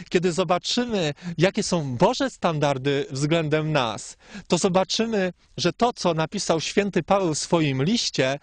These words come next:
jest absolutną prawdą. Na ziemi nie ma ani jednego dobrego człowieka. Nie ma nikogo, kto by szukał Boga. Nie ma nikogo, kto by podążał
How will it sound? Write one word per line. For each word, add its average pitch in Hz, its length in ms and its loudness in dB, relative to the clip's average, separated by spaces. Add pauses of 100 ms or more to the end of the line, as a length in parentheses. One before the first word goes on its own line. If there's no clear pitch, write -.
(260)
jest 175 200 2
absolutną 190 680 0 (220)
prawdą. 131 640 -2 (300)
Na 165 200 2
ziemi 208 580 0 (240)
nie 175 300 2
ma 202 260 0 (100)
ani 208 300 2
jednego 185 480 0
dobrego 160 400 0
człowieka. 135 720 -2 (280)
Nie 202 220 2
ma 247 120 -2
nikogo, 220 380 2
kto - 180 -2
by 185 120 -4
szukał 208 380 0
Boga. 165 480 -2 (300)
Nie 190 160 2
ma 240 160 -2
nikogo, 226 420 0
kto - 180 -2
by 196 100 -2
podążał 190 680 0